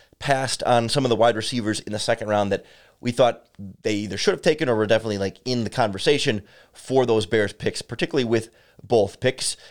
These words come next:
We, we got some relief, though, in the third round when they took Velus Jones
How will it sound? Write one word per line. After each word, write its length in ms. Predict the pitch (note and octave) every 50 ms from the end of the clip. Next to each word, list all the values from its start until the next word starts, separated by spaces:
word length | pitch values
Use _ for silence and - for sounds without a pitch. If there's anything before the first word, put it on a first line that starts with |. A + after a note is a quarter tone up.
| - _ -
We, 80 | - D3+
we 180 | C3+ F3 G#3+
got 400 | F3 F#3+ G3 F#3+ - - _ -
some 260 | - - F#3+ F3 D#3+
relief, 340 | D#3 D#3+ E3+ G#3+ A3 G#3+ -
though, 180 | - E3 D3+ D#3
in 60 | D3+
the 80 | C#3+ C#3+
third 280 | - G#3+ A3 A3 D#3+
round 300 | C3+ A2+ G2+ F2+ G#2+ - _ _ _ _ _ _ _
when 180 | - C3+ C3+ B2+
they 100 | B2 A#2+
took 340 | - - C#3 A#2+ - - _ _ _ _ _ -
Velus 380 | G#2+ A#2+ A2+ G#2 G2+ G#2 -
Jones 540 | - D#3+ F3 E3+ D#3 C3+ A#2 A#2 - - -